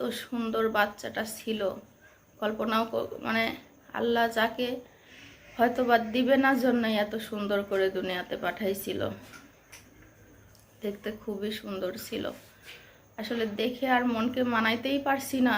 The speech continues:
যে এই বাচ্চাটা দুনিয়াতে আসলো না কেন। তো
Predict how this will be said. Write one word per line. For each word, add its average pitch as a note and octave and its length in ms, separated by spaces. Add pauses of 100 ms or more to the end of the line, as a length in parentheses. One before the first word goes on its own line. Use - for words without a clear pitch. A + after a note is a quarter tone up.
(120)
যে A3 180 (440)
এই G3+ 160
বাচ্চাটা G3+ 480
দুনিয়াতে G3+ 440
আসলো G#3 360
না G#3 140
কেন। - 240 (4000)
তো - 40